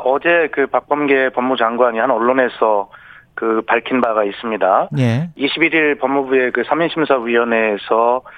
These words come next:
Speaker 1: 상정이 돼서 결정이 됐다는 것인데
Speaker 2: 음.
Speaker 1: 그 전에, 에, 금요일인 십칠일 날 박범계 장관이 검찰국장에게 이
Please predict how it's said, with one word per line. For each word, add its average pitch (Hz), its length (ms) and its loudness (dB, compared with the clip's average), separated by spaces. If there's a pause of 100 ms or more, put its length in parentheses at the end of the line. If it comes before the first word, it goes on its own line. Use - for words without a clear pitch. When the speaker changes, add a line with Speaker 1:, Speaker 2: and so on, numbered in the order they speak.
(120)
Speaker 1:
상정이 151 460 -2
돼서 113 240 -6
결정이 113 380 -2
됐다는 120 380 -2
것인데 98 680 -2
Speaker 2:
음. 120 320 -4 (120)
Speaker 1:
그 131 140 0
전에, 135 560 -2 (480)
에, 104 180 -2
금요일인 131 400 0
십칠일 170 600 -2
날 123 380 2 (420)
박범계 135 400 -2
장관이 113 840 0 (320)
검찰국장에게 120 1160 -2 (140)
이 117 200 -4